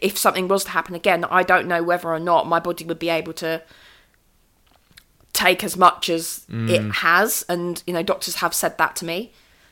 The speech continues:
Speaker 1: that it could get worse. And a lot of my conditions right now are degenerative. Is that
Speaker 2: Yeah,
Speaker 1: the right word?
Speaker 2: yeah.
Speaker 1: Yeah, degenerative conditions.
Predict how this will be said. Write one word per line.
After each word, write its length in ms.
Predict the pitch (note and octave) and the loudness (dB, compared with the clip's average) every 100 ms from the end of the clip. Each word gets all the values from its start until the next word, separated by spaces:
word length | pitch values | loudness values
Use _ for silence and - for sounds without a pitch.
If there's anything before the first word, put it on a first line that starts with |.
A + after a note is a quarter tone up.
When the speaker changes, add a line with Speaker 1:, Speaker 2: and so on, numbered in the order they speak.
| _ | _
Speaker 1:
that 440 | F3+ E3 D#3 - - _ _ F#3+ | 6 8 8 2 -14 _ _ -2
it 180 | F#3+ | -2
could 180 | - G#3+ | 0 0
get 180 | F#3+ - | 0 -2
worse. 420 | E3+ E3 G#3 - - | 0 2 2 0 2
And 420 | F3 E3+ E3+ - - | 4 2 -6 -10 -4
a 60 | F3+ | 2
lot 160 | F#3+ | 2
of 40 | F3+ | 2
my 100 | F3 | -2
conditions 540 | F3 D#3+ - E3 E3 | -2 -10 -8 -8 -6
right 200 | E3+ D#3+ | -4 -4
now 240 | F3 E3+ - | -2 -4 0
are 340 | E3 E3 E3 - - _ _ _ _ _ - | 2 2 0 -6 -20 _ _ _ _ _ -6
degenerative. 1120 | G3+ F#3+ - F#3 A3+ G#3 G3+ - A3 D4+ - | -4 -4 -4 -2 -2 -4 -4 -6 -8 -8 -12
Is 100 | G#3 | -6
that 100 | A#2 | 0
Speaker 2:
Yeah, 100 | C3 | 2
Speaker 1:
the 60 | A3 | 2
right 100 | G#3 | 2
word? 280 | A3+ - | 2 2
Speaker 2:
yeah. 120 | G3+ F3 | 0 -2
Speaker 1:
Yeah, 40 | |
degenerative 640 | G3 F#3+ G3+ G3 F#3 F#3 | -4 0 2 2 -2 -8
conditions. 540 | G3 F3+ F#3+ F#3+ A3+ | -10 -10 -8 -8 -10